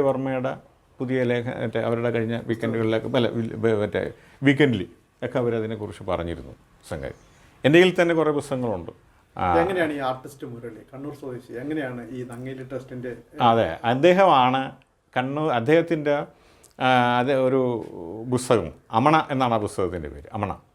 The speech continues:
Speaker 1: ആ പുസ്തകത്തിൽ കേരളത്തിൽ ഇതുപോലെ ഒരുപാട് സ്ത്രീകൾ ചരിത്രത്തിൽ ഇല്ലാതെ പോയിട്ടുണ്ട്, നമസ്കരിക്കുന്നുണ്ട്. അവരെല്ലാം ഈ പുസ്തകത്തിൽ പുള്ളി കൊണ്ടുവന്നു. അങ്ങനെയാണ് നങ്ങേലിയെക്കുറിച്ച് പഠിക്കാനും ഇവിടെ വരുന്നത്.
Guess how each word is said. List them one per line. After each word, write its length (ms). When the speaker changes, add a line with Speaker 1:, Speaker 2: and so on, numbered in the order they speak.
Speaker 1:
ആ 120
പുസ്തകത്തിൽ 500
കേരളത്തിൽ 640
ഇതുപോലെ 420
ഒരുപാട് 560
സ്ത്രീകൾ 440
ചരിത്രത്തിൽ 580
ഇല്ലാതെ 440
പോയിട്ടുണ്ട്, 400
നമസ്കരിക്കുന്നുണ്ട്. 640
അവരെല്ലാം 600
ഈ 40
പുസ്തകത്തിൽ 420
പുള്ളി 200
കൊണ്ടുവന്നു. 460
അങ്ങനെയാണ് 560
നങ്ങേലിയെക്കുറിച്ച് 800
പഠിക്കാനും 420
ഇവിടെ 180
വരുന്നത്. 280